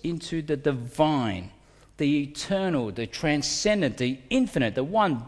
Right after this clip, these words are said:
bigger, greater, better than us in every way.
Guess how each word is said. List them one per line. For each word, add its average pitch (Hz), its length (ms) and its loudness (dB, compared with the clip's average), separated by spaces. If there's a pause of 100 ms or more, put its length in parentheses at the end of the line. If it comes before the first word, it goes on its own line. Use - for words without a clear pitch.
bigger, 226 320 6
greater, 180 440 6 (420)
better 185 240 10
than 156 180 6
us 147 240 2
in 127 180 -2
every 151 240 4
way. 98 380 -2